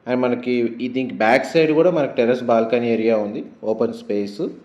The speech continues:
అది కూడా కవర్ చేస్తాను. కమ్యూనిటీ ఇంటర్నల్గా మనకు, ఆ, సీసీటీవీ సర్వేలెన్స్ ఉంటుందండి, సెక్యూరిటీ ప్రొవైడ్ చేశారు. Alre-, already మనకు ఒక ఎయిటీ పర్సెంట్ విల్లాస్లో రెసిడెంట్స్ వచ్చి స్టే చేస్తున్నారండి.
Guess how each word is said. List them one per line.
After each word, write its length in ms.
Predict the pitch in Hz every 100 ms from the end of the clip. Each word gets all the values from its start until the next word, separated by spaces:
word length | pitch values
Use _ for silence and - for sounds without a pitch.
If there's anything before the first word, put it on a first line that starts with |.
| _ _ _ _ -
అది 100 | 104 107
కూడా 120 | 113 107
కవర్ 200 | 101 101
చేస్తాను. 400 | 101 - 104 110 240 - - _ _ _ _ _ _ _ _ _ _ _
కమ్యూనిటీ 320 | 120 127 151 165
ఇంటర్నల్గా 460 | 147 147 147 147 160 160
మనకు, 300 | 139 131 160 202 - - 107
ఆ, 40 | 104 104 98 - -
సీసీటీవీ 420 | 127 139 139 143 131
సర్వేలెన్స్ 440 | 120 127 127 123 120
ఉంటుందండి, 380 | 120 117 117 -
సెక్యూరిటీ 340 | 123 127 127 131 120
ప్రొవైడ్ 280 | 113 117 117
చేశారు. 340 | 110 113 110 151
Alre-, 260 | 110 113 117 107
already 280 | 104 120 143 139
మనకు 180 | 117 117
ఒక 80 | 117 127 127 113
ఎయిటీ 200 | 113 123 131
పర్సెంట్ 300 | 123 135 143 110
విల్లాస్లో 520 | 104 123 120 - 107 196 - - - - 113
రెసిడెంట్స్ 460 | 117 139 160 165 139 117
వచ్చి 200 | 117 120
స్టే 180 | - 117 120 123
చేస్తున్నారండి. 680 | 117 - 117 110 110 123